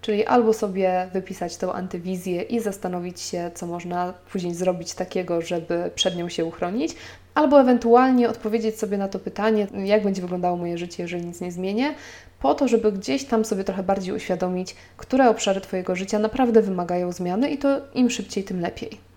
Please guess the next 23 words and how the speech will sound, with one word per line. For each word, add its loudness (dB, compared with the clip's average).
Bo 4
to 2
docelowo 4
może 0
pomóc -2
Ci -4
w -10
wypisaniu -4
swoich -4
faktycznych -6
celów, 0
takich, 2
które 4
właśnie -2
uchronią 2
Cię -8
przed -8
tym, -4
czego 4
nie 0
chcesz, -10
a -2
które 0